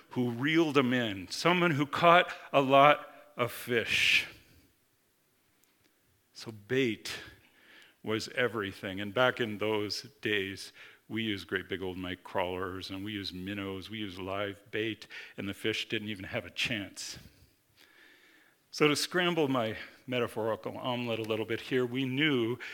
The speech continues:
that you catch more flies with honeys. So when you threw that line into the water, you wanted some pretty sweet bait on the other end.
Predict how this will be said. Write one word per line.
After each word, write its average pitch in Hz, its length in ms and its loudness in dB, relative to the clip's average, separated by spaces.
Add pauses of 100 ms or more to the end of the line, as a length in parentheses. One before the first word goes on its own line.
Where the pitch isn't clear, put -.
(160)
that 127 380 6
you 127 60 0
catch - 360 0 (220)
more 113 220 -4
flies 117 480 2
with 98 100 -4 (220)
honeys. 127 480 -2
So 131 320 0 (260)
when 151 160 4
you 147 140 6
threw 190 340 0
that 143 240 10
line 151 380 4
into 143 180 0
the 127 140 0
water, 156 420 4
you 135 160 0
wanted 160 440 0
some 131 220 -4
pretty 156 440 0
sweet 147 560 -2 (360)
bait 123 440 4 (240)
on 127 160 0
the 123 180 0
other 139 300 2
end. 123 440 0